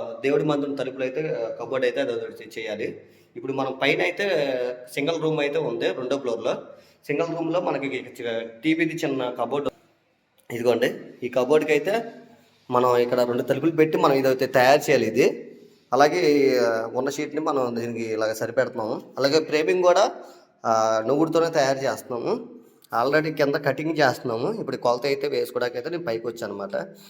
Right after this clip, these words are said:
కింద కూడా మీకు కబోర్డు చూపిస్తాను మీకు. అయితే మనం పైదానికి సంబంధించిన ఫ్రేమ్లు అవన్నీ అయితే మనం కట్ చేసామండి. ఈ ఫ్రేమ్ బద్దలు ఇవి,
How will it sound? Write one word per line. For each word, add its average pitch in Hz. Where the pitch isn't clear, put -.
కింద 147
కూడా 165
మీకు 160
కబోర్డు 135
చూపిస్తాను 117
మీకు. 107
అయితే -
మనం 135
పైదానికి 156
సంబంధించిన 147
ఫ్రేమ్లు 139
అవన్నీ 131
అయితే 139
మనం 131
కట్ 113
చేసామండి. 117
ఈ -
ఫ్రేమ్ 120
బద్దలు 107
ఇవి, 120